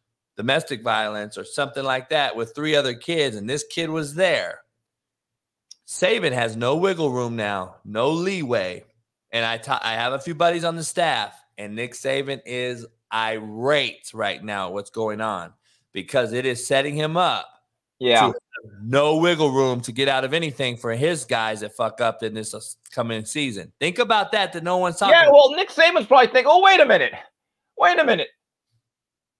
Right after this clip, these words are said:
Speaker 2: I coach the program people care about,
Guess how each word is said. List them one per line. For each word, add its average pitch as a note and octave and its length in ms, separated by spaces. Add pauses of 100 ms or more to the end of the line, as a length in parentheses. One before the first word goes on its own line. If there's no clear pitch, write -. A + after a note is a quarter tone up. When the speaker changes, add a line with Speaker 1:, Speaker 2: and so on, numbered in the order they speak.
(140)
Speaker 2:
I G4 160
coach C4 320
the B3 80
program C4+ 500
people E4 300
care G#4+ 360
about, F#3 360